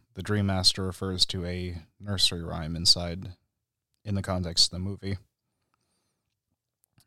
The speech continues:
And I guess it's just that Freddy just eats everyone's souls when he kills them.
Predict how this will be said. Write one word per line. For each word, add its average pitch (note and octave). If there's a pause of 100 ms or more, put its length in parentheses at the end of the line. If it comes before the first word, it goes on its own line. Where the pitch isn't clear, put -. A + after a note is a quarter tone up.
(460)
And A2 (1120)
I G2+
guess A#2
it's -
just B2
that A2 (1040)
Freddy G#2
just G2+ (640)
eats G#2+
everyone's G2+
souls G2
when G#2
he G#2
kills A2
them. A2+